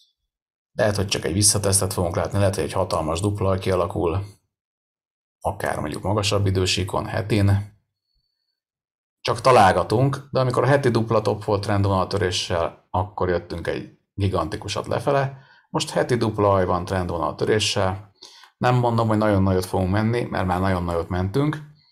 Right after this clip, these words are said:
de ebben a trend irányban lehetett jó scalp, day trade, illetve swing trade és hosszabb távú trédeket keresni, és részvénypozíciókat is lehetett gyönyörű szépeket nézegetni, mindjárt erre is kitérünk. Oldal az a dax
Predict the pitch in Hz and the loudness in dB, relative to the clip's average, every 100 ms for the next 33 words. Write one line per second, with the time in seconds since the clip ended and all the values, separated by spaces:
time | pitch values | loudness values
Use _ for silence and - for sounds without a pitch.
0 | - - _ _ _ _ - 107 113 104 | -20 -20 _ _ _ _ -2 0 2 0
1 | 87 - 101 95 87 90 98 98 92 80 | -2 0 0 2 2 0 0 2 0 -2
2 | 85 101 87 85 - - 92 95 - 87 | -4 -2 -2 -2 -4 0 2 2 -2 -4
3 | 87 90 87 82 82 - - 101 101 95 | -4 -2 -2 -2 -4 -2 0 0 0 0
4 | 85 104 101 87 - 82 92 95 85 82 | -2 0 2 0 -2 -4 -4 -4 -2 -4
5 | - - 113 123 120 110 110 110 - 101 | -6 -2 0 0 -4 -2 0 2 0 -2
6 | 90 - 82 - - - - - 64 - | -4 -4 -6 -10 -10 -4 -4 -4 -4 -4
7 | - 65 67 67 - - _ _ _ _ | -4 -4 -4 -8 -10 -18 _ _ _ _
8 | _ - 82 80 - - - - - - | _ -8 -4 -2 -2 -2 -4 -6 -6 -10
9 | _ - 85 76 95 139 135 110 92 87 | _ -8 -6 -2 2 2 2 0 2 2
10 | 82 80 82 78 - 78 71 69 64 - | 2 2 0 -2 -4 -6 -4 -4 -6 -10
11 | - - _ - - _ - - _ _ | -16 -20 _ -20 -20 _ -20 -20 _ _
12 | _ _ _ _ _ _ _ _ _ _ | _ _ _ _ _ _ _ _ _ _
13 | _ _ 120 107 87 80 85 117 135 - | _ _ 0 2 2 0 0 2 2 0
14 | - | -4